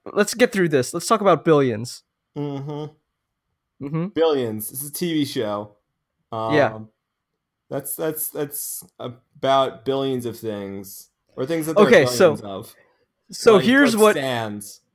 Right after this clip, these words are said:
Speaker 2: or, or atoms or dollars in the Federal Reserve.
Speaker 1: Okay, most importantly, it is a T V show on Showtime, and apparently they put out a casting call for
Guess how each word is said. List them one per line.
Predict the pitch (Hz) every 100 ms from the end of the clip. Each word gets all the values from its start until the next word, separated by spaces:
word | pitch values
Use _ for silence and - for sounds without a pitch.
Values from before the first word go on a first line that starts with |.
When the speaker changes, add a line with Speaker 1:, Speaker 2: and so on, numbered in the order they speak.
| _ -
Speaker 2:
or, | 120 117 110 98 -
or | 131 127
atoms | 117 127 113 104 104 104 - - _ _ _ _
or | 135 117
dollars | 123 120 120 117 110 110
in |
the | 113
Federal | 117 113 110
Reserve. | 110 107 104 98 101 - _ _ -
Speaker 1:
Okay, | 175 165 - -
most | 180 269
importantly, | 285 269 233 208 208 208 208 -
it | 180
is | 175 170
a | - 160
T | 139 -
V | 196 214
show | - 185 170 175
on | 156 160
Showtime, | - 165 156 165 147 147 156 - - - - -
and | 160 151 151 143 -
apparently | - 196 226 185
they | 160
put | 147 175
out | 151
a | 139
casting | 151 143 - 151
call | - 143 139 143 - _ _ _
for | - 175 160 143 139 131 131